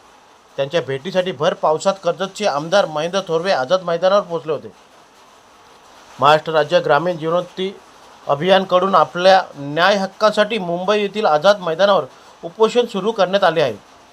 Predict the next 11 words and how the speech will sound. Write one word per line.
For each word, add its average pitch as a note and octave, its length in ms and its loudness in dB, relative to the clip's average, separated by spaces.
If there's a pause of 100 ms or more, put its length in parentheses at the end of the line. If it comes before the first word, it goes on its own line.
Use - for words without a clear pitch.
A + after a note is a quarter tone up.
(960)
आज C#3+ 260 4
मुंबईत C#3+ 460 0
मोठ्या C#3+ 260 0
प्रमाणात D#3+ 420 2
पाऊस E3 260 0
सुरू E3+ 140 -2
असून F3 280 2 (800)
महिलांची G3 420 4
गर्दी F#3+ 340 2
मोठी G3 280 -2
होती. B2 260 -6